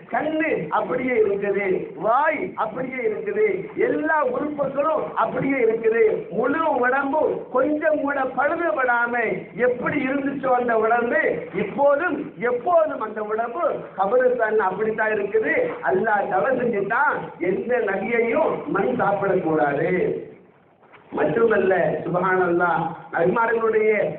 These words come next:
உடம்பு மட்டுமில்லை, எல்லா நபிமார்களும் உயிரோடும் இருக்கிறார்கள்.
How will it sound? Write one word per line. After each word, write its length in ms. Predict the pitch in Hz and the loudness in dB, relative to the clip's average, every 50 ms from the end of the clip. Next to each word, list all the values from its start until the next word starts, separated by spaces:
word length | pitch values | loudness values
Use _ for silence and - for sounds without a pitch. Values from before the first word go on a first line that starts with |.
| - | -8
உடம்பு 580 | - - 214 220 240 262 262 254 269 269 262 262 | -4 -2 0 2 2 2 2 2 0 0 0 0
மட்டுமில்லை, 880 | 262 262 277 269 269 269 269 269 269 269 269 262 240 185 - 123 - - - - - - | -2 -2 -2 -2 0 0 0 0 0 2 2 2 2 2 0 -2 -6 -8 -14 -18 -14 -6
எல்லா 640 | - 175 196 233 247 254 262 262 262 262 262 269 | -4 -2 -2 -2 -2 -2 0 2 2 4 2 2
நபிமார்களும் 960 | 262 277 226 233 254 269 277 277 277 277 269 269 277 285 320 330 - - - - - - - | 0 -2 -4 -4 -2 0 0 2 2 2 2 0 2 0 0 0 0 -2 -6 -8 -8 -6 -4
உயிரோடும் 680 | 262 302 302 330 339 339 349 349 349 349 339 311 320 | -2 -2 0 2 2 4 4 2 2 0 0 0 0
இருக்கிறார்கள். 840 | 311 311 302 302 285 269 262 254 233 220 208 196 190 202 202 190 175 | 0 0 -2 0 0 0 2 2 2 0 0 -2 -2 -2 -2 -2 -2